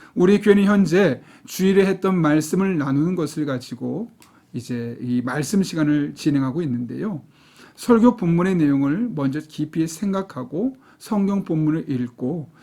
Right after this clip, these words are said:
이 구체적인 적용 질문을 통해서 자신의 삶에 적용하고 함께 나누는 시간, 이것이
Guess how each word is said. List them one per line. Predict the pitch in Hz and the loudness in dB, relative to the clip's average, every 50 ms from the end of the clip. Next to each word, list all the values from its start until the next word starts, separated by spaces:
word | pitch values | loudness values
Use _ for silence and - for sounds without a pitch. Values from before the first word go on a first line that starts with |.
| - - _ _ | -20 -20 _ _
이 | - 190 | -4 -4
구체적인 | 185 - - 190 190 - 226 190 208 214 220 185 | -4 -2 -2 -2 -2 0 0 0 2 2 2 2
적용 | - 175 156 156 185 196 190 | 0 0 2 2 2 2 2
질문을 | - - 156 151 151 165 175 165 | 2 0 0 2 2 0 -2 -2
통해서 | 151 131 131 127 127 - - 190 156 127 120 - _ - - _ | -2 -2 -2 -2 -2 -4 -4 -4 -4 -4 -6 -12 _ -20 -20 _
자신의 | _ - - 143 147 - 185 190 180 170 | _ -12 -10 -8 -6 -4 -2 -2 -2 -2
삶에 | - 175 156 156 156 156 | -2 -2 0 0 0 -2
적용하고 | 156 - 143 135 131 147 139 123 123 127 123 185 240 294 285 - - - - _ | -2 -4 -6 -4 -2 -2 -2 -2 -4 -4 -2 0 -2 -2 -2 -6 -14 -20 -20 _
함께 | - - 156 139 131 151 147 143 | -8 -4 -4 -4 -2 -4 -4 -4
나누는 | 147 123 120 131 151 175 185 196 196 | -4 -6 -6 -2 0 2 2 2 0
시간, | 190 - - - 127 135 127 120 - _ _ | 0 -4 -8 -10 -10 -12 -12 -14 -16 _ _
이것이 | - 156 151 156 147 147 - 165 196 190 - | -6 -4 -2 -2 -2 0 0 0 0 0 -2